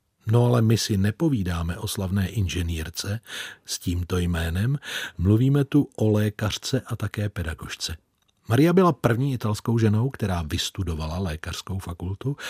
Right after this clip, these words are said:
a hned po absolutoriu se začala zabývat handicapovanými dětmi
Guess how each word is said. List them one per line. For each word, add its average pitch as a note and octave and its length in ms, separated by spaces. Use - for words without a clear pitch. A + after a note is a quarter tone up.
a G#2 80
hned A2+ 260
po - 160
absolutoriu C#3 1000
se G#2+ 400
začala G#2 480
zabývat G2+ 560
handicapovanými G#2 1040
dětmi - 460